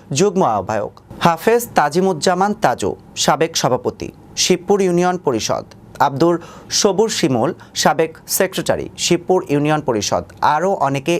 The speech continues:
এ সময় বক্তব্য রাখেন। এ সময় আরও উপস্থিত ছিলেন সেলিম হোসেন যুগ্ম আহ্বায়ক, হাদিউজ্জামান হাদি, আক্তারুজ্জামান, আনিসুর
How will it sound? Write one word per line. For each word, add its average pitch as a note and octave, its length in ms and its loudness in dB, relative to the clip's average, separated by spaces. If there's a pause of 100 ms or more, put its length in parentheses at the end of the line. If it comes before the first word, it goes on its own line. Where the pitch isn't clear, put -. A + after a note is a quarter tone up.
(120)
এ - 20 -6
সময় D3 300 -2 (320)
বক্তব্য F3+ 300 0 (120)
রাখেন। F2+ 240 -6 (400)
এ - 80 0
সময় G3 320 2
আরও D#3 200 0
উপস্থিত F#3 400 -6
ছিলেন A3 240 0 (380)
সেলিম F#3 360 2
হোসেন D#3 280 -2 (400)
যুগ্ম F3+ 240 2 (140)
আহ্বায়ক, G2+ 360 -4 (420)
হাদিউজ্জামান D#3 680 2
হাদি, C#3+ 240 0 (200)
আক্তারুজ্জামান, D#3 680 -2 (220)
আনিসুর D#3 320 -2